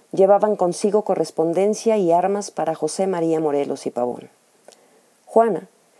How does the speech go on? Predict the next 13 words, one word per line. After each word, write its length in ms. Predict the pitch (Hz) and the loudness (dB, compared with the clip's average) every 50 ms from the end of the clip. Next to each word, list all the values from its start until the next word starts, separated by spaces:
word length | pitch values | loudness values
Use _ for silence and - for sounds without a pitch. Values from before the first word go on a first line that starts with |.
| _ _ _ _ _ - | _ _ _ _ _ 2
que 80 | 185 | 2
desconocía 680 | 175 180 180 - - 190 180 185 196 - - 254 254 | 2 2 2 0 0 0 2 0 0 -2 0 0 2
hasta 220 | 254 240 - - 208 | 0 0 0 0 0
entonces 560 | 190 185 180 208 220 233 226 - 214 202 - | 0 0 0 2 2 2 0 0 -4 -6 -6
que 120 | - 190 | -6 -8
su 120 | - - 160 | -6 -6 -4
familia 380 | - 175 165 185 196 196 202 | -2 0 0 0 0 0 -2
estuviera 420 | 208 - - 190 165 175 175 175 185 | -4 -4 -4 -4 -4 -2 -2 0 0
involucrada 640 | 185 180 165 156 151 151 - - 170 175 175 175 | 0 2 2 2 2 2 0 0 0 2 2 0
en 80 | 170 160 | 0 0
el 100 | 151 147 | 0 0
movimiento 540 | 143 139 135 143 147 147 151 160 156 180 180 | 0 0 0 0 0 0 -2 -2 -2 -6 -6
insurgente, 640 | 175 - 196 185 - 202 190 180 165 - 185 - | -4 -4 -4 -4 -2 -2 -2 -2 -4 -8 -14 -20